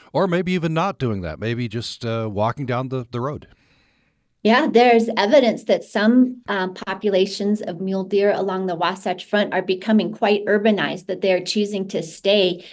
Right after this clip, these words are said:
Speaker 2: even in the summer, lower down, um, as a way that they might be able to, um, raise their fawns, uh, farther away from predators.
Speaker 1: Uh, so I guess if people are,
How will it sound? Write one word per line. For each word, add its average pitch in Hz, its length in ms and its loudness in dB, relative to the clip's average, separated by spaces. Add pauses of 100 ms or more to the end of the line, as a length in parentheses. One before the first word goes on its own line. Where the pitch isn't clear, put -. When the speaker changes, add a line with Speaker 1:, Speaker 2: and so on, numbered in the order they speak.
(160)
Speaker 2:
even 226 320 4
in 196 80 4
the 175 100 0
summer, 190 540 2 (240)
lower 214 380 4
down, 185 720 -4
um, 170 320 -4
as 185 260 -2
a 180 80 0
way 180 320 0
that 160 220 -4
they 185 120 0
might 185 240 -2
be 185 100 0
able 180 160 -4
to, 180 460 -4
um, 165 300 -6
raise 196 320 4
their 175 160 2
fawns, 175 840 -2 (120)
uh, 165 180 -4
farther 180 400 0
away 165 300 2
from 160 340 -6
predators. 180 640 -8 (800)
Speaker 1:
Uh, 135 400 2
so 143 320 0
I 139 120 0
guess 156 180 -2
if 143 80 -6
people 127 440 -2
are, 117 520 -2